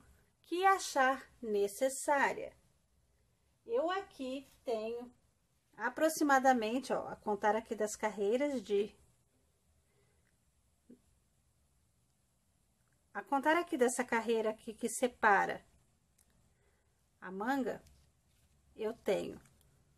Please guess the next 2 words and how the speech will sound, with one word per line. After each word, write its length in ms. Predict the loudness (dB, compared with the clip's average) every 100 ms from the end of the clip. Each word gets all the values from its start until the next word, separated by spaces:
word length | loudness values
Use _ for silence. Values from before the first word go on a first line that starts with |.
| _ _ _ _ _ _ _ _ _ _ _ _ _ _ _ _ _ _ _ _ _ _
Colocando 560 | -14 -14 -12 -4 -2 -2
aqui, 440 | -4 -6 -12 -12